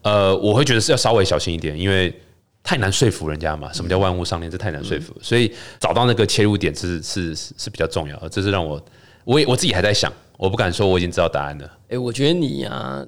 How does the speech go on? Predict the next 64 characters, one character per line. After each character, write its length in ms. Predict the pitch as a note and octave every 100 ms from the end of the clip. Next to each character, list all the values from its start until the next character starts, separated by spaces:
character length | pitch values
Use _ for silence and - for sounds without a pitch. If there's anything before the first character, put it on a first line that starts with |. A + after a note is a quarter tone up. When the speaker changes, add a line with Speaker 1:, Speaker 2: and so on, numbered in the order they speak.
| _
Speaker 2:
我 100 | B2
觉 120 | B2+ C#3
得 40 |
你 120 | B2+
是 40 | D3
天 240 | D3+ B2+
生 200 | B2+ B2
的 80 | A2+
主 180 | - C#3
持 200 | - D2
人。 320 | D#2 - D3+ - - - _
像 280 | - F3+ C#3+
你， 220 | A#2 G#2 -
大 80 |
家 120 | C#3+ C#3+
如 80 |
果 80 | C3
有 80 | G#2+
兴 180 | A2+ A#2+
趣 140 | B2
的 60 | A#2
话， 120 | A2+
可 80 | A#2
以 60 | G#2
去 140 | G#2+
看 200 | - G#2+
他 140 | G#2+
那 140 | G#2 G#2
个 80 | G#2
T 240 | - G#2+
K 200 | - G#2
B 300 | - G2+ F#2+
S 340 | F#2+ - -
哦， 160 | G#2 B1
就 100 | -
是 80 | C#3+
你 160 | B2 A#2+
有 140 | A#2+
渗 240 | - C#3+ A#2+
透 180 | B2+
到 140 | A#2 A2
很 100 | G#2+
多 240 | A2 A2+
创 220 | - B2 A2
业 160 | G#2+
公 220 | - G2
司。 160 | - -
Speaker 1:
渗 280 | - - D3+
透 220 | B2+ D3 -
了。 180 | G2 F#2 - -
Speaker 2:
然 120 | A#2+
后 140 | C#3+
都 220 | C3+ C#3
会 200 | C#3+ C#3
问 220 | B2 D3 B2+
一 20 |
些 160 | C3
很 120 | A#2 A2
好 120 | A2
笑 200 | A#2+ G2+
的 20 |
问 180 | G#2 F#2+
题。 200 | - - -
Speaker 1:
是。 260 | - E2